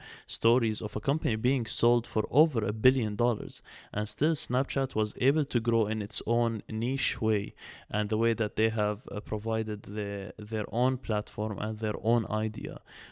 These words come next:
of that it's a social media platform that you can share photos and videos to last for twenty-four hours. But the catch is, it's low resolution. So they have struck two birds with one stone.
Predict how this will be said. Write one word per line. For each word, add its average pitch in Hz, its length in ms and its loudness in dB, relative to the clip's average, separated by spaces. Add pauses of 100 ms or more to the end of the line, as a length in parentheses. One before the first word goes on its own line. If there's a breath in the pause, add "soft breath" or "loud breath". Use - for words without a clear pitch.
(100)
of - 180 -2
that 104 220 0
it's - 120 -6
a 101 60 -4
social 143 340 -2
media 120 220 -2
platform 95 640 -8 (360 loud breath)
that 107 340 0
you 110 60 -2
can 107 200 -2
share 131 300 0
photos 107 580 -4
and 110 200 -6
videos 107 540 -8 (100)
to 104 140 -2
last 113 380 0
for 110 160 2
twenty-four 110 580 -4
hours. - 500 -4 (420 loud breath)
But 110 160 0
the 107 100 0
catch 135 420 -2
is, 107 500 -2 (440 soft breath)
it's - 200 -6
low 113 280 6
resolution. 107 680 0 (120)
So - 160 2
they 131 140 6
have 139 180 2
struck - 480 -2
two 123 220 0
birds 110 420 -2
with 127 140 0
one 135 180 0
stone. 143 400 -4